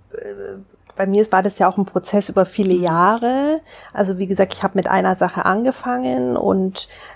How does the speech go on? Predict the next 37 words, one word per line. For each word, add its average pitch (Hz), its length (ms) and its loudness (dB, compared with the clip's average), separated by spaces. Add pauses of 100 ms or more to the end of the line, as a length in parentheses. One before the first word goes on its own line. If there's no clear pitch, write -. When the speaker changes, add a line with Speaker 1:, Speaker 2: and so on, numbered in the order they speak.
(120)
Speaker 1:
dann 185 400 0 (240)
hat - 320 -4
mir 196 180 4
das 190 140 0
die - 140 -4
Freiheit 185 420 0
gegeben, 185 380 0
dass 175 160 0
ich 180 160 -6
mich 190 180 -4 (240)
währenddessen 180 640 0
noch - 380 -2
mit 185 200 -2
was 170 140 0
anderem 240 320 0
beschäftigen 233 760 -2
konnte. 247 640 -2 (520)
Ähm, 190 560 0 (100)
also 175 220 -4
diese 170 280 -4
Ausbildung 185 400 0
hat 170 140 -4
ja - 140 2
auch 208 180 4
wieder 185 160 4
mehrere 156 420 -2
Jahre 156 360 0
Speaker 2:
Mhm. 180 60 0
Speaker 1:
gedauert, 170 500 2
die - 20 -6
ich 170 100 -12
dann 160 240 -4
halt 160 240 -6
parallel 165 460 0
gemacht 175 420 -2
habe. 208 280 -2
Und, 170 320 -8